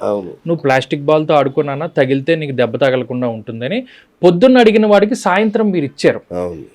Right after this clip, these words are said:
Speaker 2: వాడికి అవసరము, వాడు ఆడుకుంటాడు, వాడికి కావాలి అని తెలుసు కాబట్టి వీడికి ఇంకా మీరు, మీరు, "ఆ, ఇచ్చేసాను, వెళ్ళి బయటికి వెళ్ళి అర్జెంట్కి
Speaker 1: పో,
Speaker 2: వెళ్ళిపోను,
Speaker 1: పో, పో, పో, ఆడుకోపో" అంటాం అంతే.
Speaker 2: వెళ్ళిపో, నువ్వు వెళ్ళిపోరా బాబు,
Speaker 1: అవును.
Speaker 2: నా దగ్గర ఉండకు నువ్వు, నీకు కావాల్సింది ఇచ్చాను కదా, వెళ్ళిపో.
Speaker 1: ఓకే.
Speaker 2: కానీ వాడికి దెబ్బ తగిలినా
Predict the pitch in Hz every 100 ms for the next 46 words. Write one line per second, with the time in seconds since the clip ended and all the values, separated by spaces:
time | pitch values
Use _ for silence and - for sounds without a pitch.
0 | _ 151 185 208 135 127 170 208 190 190
1 | 220 277 233 180 165 143 165 175 180 175
2 | 170 220 - - 143 160 175 175 165 151
3 | 143 143 151 123 101 - - _ _ _
4 | _ - _ 220 277 277 277 277 269 226
5 | 214 247 233 202 202 190 208 196 233 226
6 | 254 226 208 220 254 220 185 233 214 202
7 | 170 147 156 160 151 156 143 147 139 147
8 | 123 101 104 208 202 302 294 240 208 240
9 | 226 202 190 196 180 156 151 180 160 139
10 | 123 - _ 175 165 139 175 202 208 185
11 | - 190 175 165 151 143 117 82 85 -
12 | - 78 71 64 53 - - - 190 254
13 | 143 127 208 202 190 180 202 214 196 214
14 | 208 220 269 302